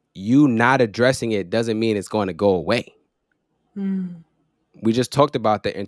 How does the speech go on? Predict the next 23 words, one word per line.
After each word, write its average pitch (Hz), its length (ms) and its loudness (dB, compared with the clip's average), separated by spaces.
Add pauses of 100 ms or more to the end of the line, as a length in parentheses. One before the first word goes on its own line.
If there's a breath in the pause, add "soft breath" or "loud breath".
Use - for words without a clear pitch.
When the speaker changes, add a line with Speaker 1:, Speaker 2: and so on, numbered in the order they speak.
(160)
Speaker 1:
internalization 98 520 -4 (100)
Speaker 2:
That's 92 140 -10
Speaker 1:
and 90 140 -8
what 90 140 -4
Speaker 2:
right. - 20 -8
Speaker 1:
happens, 82 540 -10 (480)
right? 98 240 -2
Speaker 2:
That's - 60 -8
Speaker 1:
It 95 40 -4
Speaker 2:
right. 101 80 -6
Speaker 1:
leads 110 220 0
to 101 80 -4
emotional 98 420 -4
outbursts. 82 520 -4
Even 117 180 -4
if 113 120 -2
it 113 40 -8
doesn't 117 240 0
lead 110 140 -2
to 110 80 -8
an 101 40 -6
emotional 98 440 -6
outburst, 95 540 -4